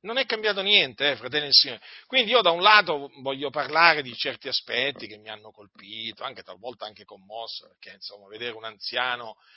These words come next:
ah, un anziano, un'anziana abbracciare i rotoli della legge, piangere, insomma,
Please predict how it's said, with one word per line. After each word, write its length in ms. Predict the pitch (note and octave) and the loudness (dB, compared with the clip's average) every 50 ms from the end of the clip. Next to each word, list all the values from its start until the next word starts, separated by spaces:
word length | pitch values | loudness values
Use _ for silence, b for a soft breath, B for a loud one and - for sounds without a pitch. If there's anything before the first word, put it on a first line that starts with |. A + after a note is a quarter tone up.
| b b b | b b b
ah, 220 | - - A2 A#2 A2+ | -10 -8 -6 -6 -6
un 60 | A#2+ | -6
anziano, 760 | A#2+ A2+ G#2+ G#2+ - - C#3 C3 C3 C3 C3 C3 B2+ B2 A#2 | -8 -8 -8 -6 -4 -2 0 2 2 2 2 0 0 -4 -6
un'anziana 680 | A#2+ B2 A#2+ A#2+ A2+ - - B2 B2 B2 B2 A#2+ A2+ | -6 -6 -6 -6 -8 -8 -6 -4 -2 -2 -2 -4 -6
abbracciare 920 | A2+ A#2 A2+ A#2 A2+ - - - - A#2 A2+ A#2 A#2 A#2+ A#2+ A#2 A2 A2+ A2+ | -8 -8 -10 -14 -12 -10 -10 -8 -6 -6 -6 -4 -6 -6 -8 -10 -12 -14 -16
i 40 | A#2 | -14
rotoli 520 | A#2 A#2 A#2 A2+ A2 G#2 - A2+ A2+ A2+ | -12 -12 -12 -12 -12 _ -18 -18 -16 -16
della 220 | A#2 A2+ A2+ A2+ | -16 -14 -14 -14
legge, 580 | A2+ A2+ A2+ A#2 A2+ A2+ G#2+ G#2+ G#2+ A2+ G2+ _ | -14 -14 -14 -14 -16 -16 -18 _ -20 -20 -20 _
piangere, 920 | _ A#2+ B2 A#2+ A#2 A#2 A#2 A#2 A#2 A#2 A#2 A2+ G#2 G#2+ A2+ G#2+ A2+ - _ _ - B B B B B | _ -10 -8 -6 -6 -6 -6 -8 -10 -12 -14 _ -20 -18 -18 -16 -18 -18 _ _ -14 B B B B B
insomma, 480 | - - F3 D3+ C3+ B2 A#2+ A2+ G#2+ | -12 -10 -8 -8 -6 -8 -8 -10 -12